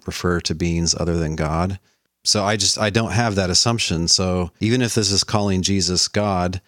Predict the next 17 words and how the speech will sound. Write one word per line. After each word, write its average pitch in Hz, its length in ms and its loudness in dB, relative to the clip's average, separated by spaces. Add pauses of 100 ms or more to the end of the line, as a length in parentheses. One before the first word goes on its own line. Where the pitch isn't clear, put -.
(140)
God 92 260 0
the 95 140 2
only 90 240 2
Son, 95 560 2
like 92 160 0
the 95 80 0
New 90 180 2
Revised 87 380 0
Standard 92 340 0
has, 95 520 0 (500)
okay, 98 200 2
that's 101 220 2
a 98 60 -2
pretty 101 340 2
unusual 98 640 2
usage. 87 640 0
But, 90 320 -2